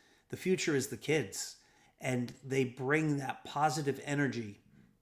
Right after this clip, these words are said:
And if we just listen to it and we embrace it and we become part of it, then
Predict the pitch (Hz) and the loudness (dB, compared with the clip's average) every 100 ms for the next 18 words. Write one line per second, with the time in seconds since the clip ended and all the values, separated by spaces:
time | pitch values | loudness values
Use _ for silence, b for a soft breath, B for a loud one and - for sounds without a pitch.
0 | _ 147 139 147 143 214 - 135 175 - | _ -2 0 0 2 2 0 0 0 2
1 | 202 - 208 226 226 139 127 135 131 110 | 0 2 2 2 -2 -4 -2 0 -2 -4
2 | 110 127 147 143 - - 131 127 123 135 | -2 0 2 0 -4 -2 -2 -2 -2 -2
3 | 120 143 143 151 170 - b b b _ | 0 2 2 0 -4 -8 b b b _
4 | 143 135 139 117 127 | -2 0 -2 -6 -14